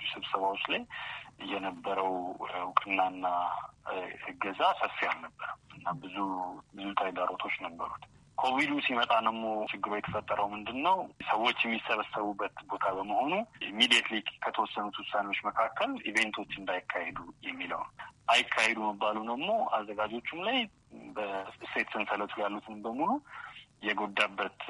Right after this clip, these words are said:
ሁኔታ ነው ያለው። የሰለጠነው ዓለም ላይ ያሉት ኢቭን አንዳንድ ታዳጊ ሀገራት ላይ በተለይ ያው ዘመኑን በዋጀ መልኩ የኢንተርኔት ፋሲሊቲያቸው ጠንካራ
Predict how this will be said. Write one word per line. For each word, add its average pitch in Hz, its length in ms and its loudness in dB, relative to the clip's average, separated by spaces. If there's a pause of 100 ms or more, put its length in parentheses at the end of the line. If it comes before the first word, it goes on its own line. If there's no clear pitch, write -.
(380)
ሁኔታ 104 380 -2
ነው 95 120 0
ያለው። - 200 -4 (120)
የሰለጠነው 135 600 4
ዓለም 135 260 2
ላይ 127 180 2
ያሉት 123 380 0
ኢቭን 110 200 2
አንዳንድ 107 340 2
ታዳጊ 104 380 0
ሀገራት 104 400 0
ላይ 208 160 4 (360)
በተለይ - 420 -6 (800)
ያው 98 240 0
ዘመኑን 101 440 -2
በዋጀ 98 280 0 (100)
መልኩ 98 260 -2 (800)
የኢንተርኔት 98 800 -2
ፋሲሊቲያቸው 98 600 0
ጠንካራ 104 420 4